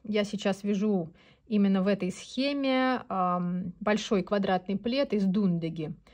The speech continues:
Дундега, как вы знаете, обладает чудесными свойствами, вот, переходом цветов.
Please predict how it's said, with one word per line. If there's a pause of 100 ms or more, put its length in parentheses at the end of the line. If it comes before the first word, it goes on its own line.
(280)
Дундега,
как
вы
знаете,
обладает
чудесными
свойствами,
вот,
переходом
цветов.